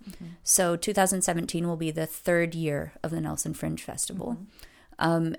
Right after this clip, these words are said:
Speaker 2: and contrary to some belief, our festival is not curated.
Speaker 1: <laughs>
Speaker 2: Um, we take, uh, we, we have to work really hard to take all of the acts and people that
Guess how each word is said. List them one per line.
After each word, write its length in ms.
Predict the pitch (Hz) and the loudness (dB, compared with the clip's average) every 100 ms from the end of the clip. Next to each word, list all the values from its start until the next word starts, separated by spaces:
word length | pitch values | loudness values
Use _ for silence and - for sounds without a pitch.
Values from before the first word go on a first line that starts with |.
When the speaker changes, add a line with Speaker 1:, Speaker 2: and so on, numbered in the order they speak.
| - | 0
Speaker 2:
and 380 | 165 170 - | 0 0 -4
contrary 640 | - 180 190 196 185 175 151 | -4 0 0 2 2 2 0
to 260 | - 160 | -2 -2
some 440 | 156 - 165 160 170 | 0 0 2 2 0
belief, 580 | 185 175 139 139 - - | -2 -2 -2 -2 -4 -6
our 180 | 151 151 | -2 -2
festival 500 | - 147 - 185 196 | -2 -4 -4 -4 -4
is 120 | 208 | -2
not 300 | 185 175 - | -2 -2 -6
curated. 680 | - 190 165 147 143 - - - - | -8 -4 -4 -4 -4 -8 -10 -18 -10
Speaker 1:
<laughs> 160 | 233 254 254 233 220 202 - 220 | -8 -6 -4 -4 -6 -10 -10 -4
Speaker 2:
Um, 480 | - 175 170 165 170 - | 2 4 4 2 -2 -2
we 340 | 185 214 185 | 2 4 4
take, 540 | 180 - 175 160 - - - | 2 0 0 0 -4 -16 -2
uh, 380 | 165 165 165 160 | 4 4 4 2
we, 220 | 170 175 - | 0 -2 0
we 140 | 175 | 2
have 180 | 175 185 | 6 6
to 80 | 196 | 6
work 240 | 190 170 | 4 4
really 260 | 180 190 202 | 2 4 2
hard 440 | - 180 156 147 160 - | 2 4 4 4 -2 -6
to 200 | 165 160 | -6 -4
take 480 | - - 156 - - | -6 -2 -2 -4 0
all 220 | 151 151 | 2 4
of 320 | 156 151 - - | 0 -4 -12 -6
the 360 | 156 151 143 - - - | -4 -2 -2 -6 -12 -2
acts 520 | 156 - - - - - | -2 -2 -2 -2 -2 -2
and 400 | 156 151 151 - - _ | -2 -2 -6 -10 -14 _
people 320 | - 160 147 | -4 -4 -4
that 240 | 151 - | -6 -8